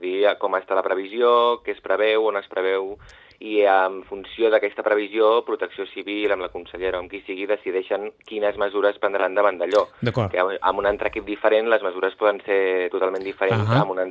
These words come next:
Speaker 1: amb la mateixa previsió.
Speaker 2: Ho dic perquè a
Speaker 1: Però
Speaker 2: vegades dona la sensació que en el despatx de Protecció Civil es diu això i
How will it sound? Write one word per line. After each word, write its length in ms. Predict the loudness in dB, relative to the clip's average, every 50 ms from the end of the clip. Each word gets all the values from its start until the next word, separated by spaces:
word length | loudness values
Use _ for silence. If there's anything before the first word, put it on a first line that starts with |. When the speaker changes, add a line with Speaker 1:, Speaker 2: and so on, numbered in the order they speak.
| -4
Speaker 1:
amb 140 | -4 -2 0
la 80 | 2 2
mateixa 320 | 2 0 -2 -2 -6 -6
previsió. 460 | -4 -4 -4 -4 -4 -4 -4 -4 -4 -4 -2
Speaker 2:
Ho 80 | 0 2
dic 140 | 2 4 4
perquè 180 | 4 4 4
a 60 | 6 6
Speaker 1:
Però 80 | 8
Speaker 2:
vegades 300 | 8 8 8 6 4 4
dona 200 | 4 4 4 4
la 120 | 2 2 2
sensació 520 | 2 0 2 2 0 2 2 2 2 2
que 240 | 0 0 0 0 0 0
en 140 | -2 0 0
el 100 | 0 0
despatx 380 | 0 0 0 2 0 0 2 0
de 80 | 0
Protecció 420 | 0 0 -2 0 0 2 2 2 2
Civil 340 | 2 2 4 4 4 2 2
es 120 | 0 2
diu 100 | 2 2 2 2
això 400 | 2 4 4 4 4 2 0 -4 -8 _ -4
i 240 | 0 2 2 2